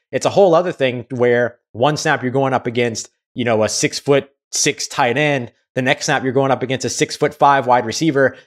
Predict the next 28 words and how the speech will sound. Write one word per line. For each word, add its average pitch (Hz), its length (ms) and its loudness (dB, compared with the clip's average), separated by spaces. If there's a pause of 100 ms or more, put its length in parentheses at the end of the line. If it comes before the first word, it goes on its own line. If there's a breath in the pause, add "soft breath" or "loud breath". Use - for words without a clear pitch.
that 113 280 0
is, 127 460 -2
you 127 100 0
know, 127 40 2
that 120 120 0
has 127 160 -2
a 123 40 -2
lot 120 160 2
of 120 60 -4
speed. 135 480 -2 (160)
And 135 160 -4
then 139 80 -2
the 131 80 -2
next 147 300 -2
time 135 200 -2
you're 127 100 -2
going 135 200 0
up 131 100 0
against 123 360 -2 (120)
a 120 80 -2
speedster 147 460 -2
like 131 200 2
Rashid 123 340 -6
Shaheed 160 340 0
out 107 140 2
of 92 60 -8
the 90 60 -6
slot, 92 380 -2